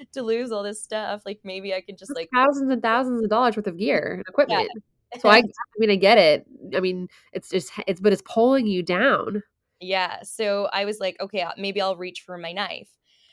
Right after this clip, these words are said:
Speaker 1: And my knife was, I used a, like, a screw locking carabiner to clip myself to the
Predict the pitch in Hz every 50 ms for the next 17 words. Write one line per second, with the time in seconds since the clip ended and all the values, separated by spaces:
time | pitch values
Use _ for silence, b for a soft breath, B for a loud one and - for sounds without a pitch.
0 | _ _ _ _ _ _ _ _ - 208 214 208 208 208 208 208 208 - - 202
1 | 208 214 208 208 208 202 196 208 220 240 269 302 294 - _ _ 226 233 233 226
2 | 226 220 208 - _ _ _ - 190 202 202 202 208 208 240 247 226 - 233 220
3 | 208 196 190 185 180 190 185 185 - - - 220 226 233 226 190 190 202 - 214
4 | 214 208 - 196 190 196 185 185 180 180 180 180 180 175 175 175 175 175 - -
5 | 170 - - 190 - - 180 175 - - 170 160 - - - -